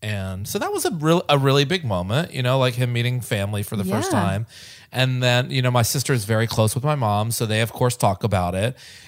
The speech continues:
Speaker 1: And what's been interesting is it, like, it has opened my mother up to being more comfortable with the conversation. And, um, you know, it's, she's, I mean, I've been out of the closet for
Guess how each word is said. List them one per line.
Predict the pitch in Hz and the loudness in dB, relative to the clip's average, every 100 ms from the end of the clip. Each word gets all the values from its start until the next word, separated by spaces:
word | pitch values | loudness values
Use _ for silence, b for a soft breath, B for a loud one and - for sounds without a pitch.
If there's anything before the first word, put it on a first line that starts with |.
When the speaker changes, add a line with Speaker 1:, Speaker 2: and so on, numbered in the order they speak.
| B | B
Speaker 1:
And | 139 135 135 | -2 -2 -2
what's | 139 | -4
been | - 139 139 | -2 -2 -2
interesting | 202 247 - 123 117 | -4 -6 -2 0 0
is | 113 113 | 0 0
it, | 120 | -2
like, | - 107 107 104 101 95 - - - _ - | -2 -2 0 2 2 -2 -8 -20 -20 _ -4
it | 123 117 | -4 0
has | 131 123 131 | 0 0 2
opened | 127 147 120 117 | 2 2 0 0
my | 107 | 0
mother | 107 101 101 117 147 | -2 -2 -2 0 2
up | 160 180 | 2 2
to | - | -4
being | 117 120 113 | -2 -2 -2
more | 110 104 | 0 0
comfortable | - - 98 - 110 110 | -2 -2 -2 -2 -2 -2
with | 98 | -2
the | 95 | -6
conversation. | 92 82 87 147 143 85 82 101 B B B B B B | -10 -8 -6 -4 -4 -6 -10 -14 B B B B B B
And, | 120 117 117 113 - | 2 2 2 -2 -4
um, | 117 113 113 - | -2 0 -2 -4
you | 147 | -4
know, | 127 | -4
it's, | - - - | -6 -6 -6
she's, | - 170 127 - _ _ _ _ - - | -2 -2 -2 -6 _ _ _ _ -20 -10
I | - | -2
mean, | 127 120 | 0 0
I've | 113 123 | 0 0
been | 120 | 0
out | 107 | 0
of | 92 | -2
the | 104 | -2
closet | 107 101 92 | -4 -4 -8
for | 95 | -10